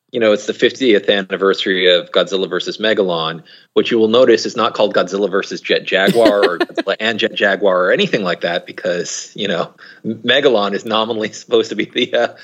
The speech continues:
Speaker 1: the big monster in that, but they have not said anything about Megalon. It's just the Jet Jaguar project. So.
Speaker 2: Yeah,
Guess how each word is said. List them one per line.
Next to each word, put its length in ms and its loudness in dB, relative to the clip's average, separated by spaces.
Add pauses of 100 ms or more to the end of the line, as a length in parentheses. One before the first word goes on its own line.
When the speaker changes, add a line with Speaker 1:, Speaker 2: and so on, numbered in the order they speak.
(160)
Speaker 1:
the 80 2
big 200 -4
monster 380 0
in 100 -6
that, 300 -8
but 100 -6
they 140 0
have 160 -2
not 240 -4
said 140 2
anything 280 -2
about 200 -4
Megalon. 380 -4
It's 140 -8
just 160 -6
the 80 -2
Jet 200 0
Jaguar 500 4
project. 580 -2
So. 180 -4
Speaker 2:
Yeah, 400 0